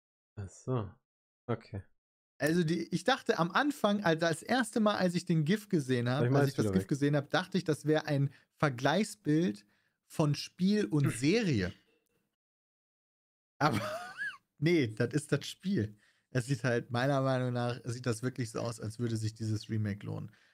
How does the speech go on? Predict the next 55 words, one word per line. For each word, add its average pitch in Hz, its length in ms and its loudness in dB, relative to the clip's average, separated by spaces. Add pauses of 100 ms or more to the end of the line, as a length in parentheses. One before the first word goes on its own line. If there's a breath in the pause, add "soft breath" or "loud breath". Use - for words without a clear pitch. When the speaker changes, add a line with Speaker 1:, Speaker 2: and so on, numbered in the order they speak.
(100)
Speaker 2:
Und 120 140 -2
ich 110 60 -14
glaube, 175 540 2 (100)
die 123 60 -4
machen 135 220 2
es 113 100 -8
auch 110 80 -4
deswegen, 110 500 -2
weil 107 200 2
ja 107 100 0
demnächst 104 440 -6
die 107 60 -8
Serie 101 320 -4
dann 95 160 -4
auch - 160 -6
kommt. 92 320 -12 (220)
Speaker 1:
Ja, - 220 -2
Speaker 2:
Die, - 120 -12
die 110 140 -4
Speaker 1:
klar. - 160 2
Speaker 2:
H 87 100 -6
B 127 140 0
O 127 160 2
The 117 80 0
Last 113 280 0
of 110 140 -6
Us 113 160 -4
Serie, 113 240 -2
da 107 80 0
haben 104 120 -2
sie 110 100 0
auch 110 100 0
ein 120 80 -2
bisschen 110 240 -4
gesprochen 104 460 -4
drüber, 101 320 -2 (720 soft breath)
die 110 260 2 (400)
auch 107 220 -6
sehr, 135 420 2
sehr, 120 200 0
sehr, 117 160 0
sehr 113 180 -2
eine 117 180 -4
der 110 100 0
teuersten 127 440 -2
H-B-O-Serien 113 880 0
sein 107 240 0
soll. 107 260 -2
Und 101 440 -8 (120)
gucken - 300 -8
wir 92 120 -2
mal. 92 320 -4 (720)
Speaker 1:
Du 117 60 0
hast - 140 -4
ja, 120 320 0